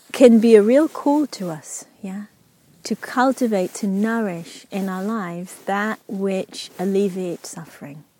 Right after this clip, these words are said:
in ourselves, for ourselves, and in the world and for the world.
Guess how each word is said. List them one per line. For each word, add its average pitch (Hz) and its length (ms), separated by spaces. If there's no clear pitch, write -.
in 190 180
ourselves, 208 760
for 208 220
ourselves, 220 580
and 196 200
in 190 180
the 180 80
world 170 400
and 170 160
for 175 220
the 175 100
world. 165 400